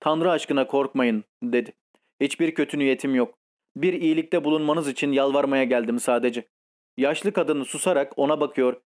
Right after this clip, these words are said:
hiçbir şey işitmemiş gibi görünüyordu. Hermann onun sağır olabileceğini düşünerek bu kez kulağına eğilip aynı şeyleri tekrar etti.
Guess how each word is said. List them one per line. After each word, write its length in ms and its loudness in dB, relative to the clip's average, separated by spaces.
hiçbir 280 0
şey 300 0
işitmemiş 460 -2
gibi 180 -2
görünüyordu. 640 0
Hermann 480 0
onun 240 2
sağır 280 0
olabileceğini 680 0
düşünerek 520 -2
bu 100 0
kez 220 -2
kulağına 420 0
eğilip 380 0
aynı 260 2
şeyleri 360 0
tekrar 380 0
etti. 340 -4